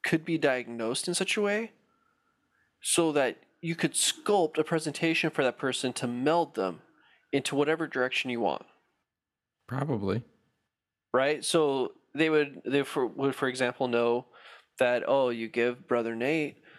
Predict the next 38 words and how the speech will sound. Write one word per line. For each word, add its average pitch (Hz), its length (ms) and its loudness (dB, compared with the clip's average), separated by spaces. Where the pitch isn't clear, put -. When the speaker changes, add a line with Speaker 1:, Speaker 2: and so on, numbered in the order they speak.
Speaker 1:
uh, 117 260 0
a 113 60 -4
chocolate 165 420 -4
bar 120 240 0
with 120 100 -6
some 117 180 -6
sea - 200 0
salt - 260 -2
caramel 147 580 -2
essence. - 600 -6
Oh, 135 100 2
he's 131 140 -4
gonna 139 180 0
love 151 360 0
that, 98 220 -2
right?" 131 320 -2
They 151 180 4
know 160 200 2
Anthony 151 360 -2
has 127 220 -2
a 135 60 -4
short 120 380 0
fuse, 135 640 0
right? 120 360 2
So, - 200 2
"Oh, 135 140 2
how 165 160 2
do 180 80 0
we 175 80 0
use 190 220 -2
that 185 180 4
in 170 160 2
this, 170 240 2
in 160 220 2
this 147 180 2
way," 165 260 2
right? 135 320 2
Like, 123 320 -2